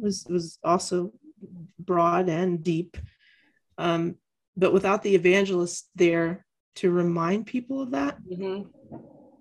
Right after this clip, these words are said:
Speaker 1: It, it, it was, it, it failed because I got asked that question.
Speaker 2: Right, right. And that is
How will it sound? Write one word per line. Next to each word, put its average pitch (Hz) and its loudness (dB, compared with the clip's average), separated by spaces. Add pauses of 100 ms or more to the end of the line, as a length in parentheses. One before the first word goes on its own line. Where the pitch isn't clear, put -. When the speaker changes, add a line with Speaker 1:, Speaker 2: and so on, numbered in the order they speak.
(480)
Speaker 1:
It, 180 2
it, 175 4
it 170 0
was, 175 2
it, 170 -2 (280)
it - -6
failed 202 4
because 170 -4
I 175 -2
got 170 -8
asked 165 -6
that 165 -12
question. - -6 (680)
Speaker 2:
Right, 180 -12 (480)
right. 175 -4 (600)
And 220 6 (100)
that 220 0
is 208 2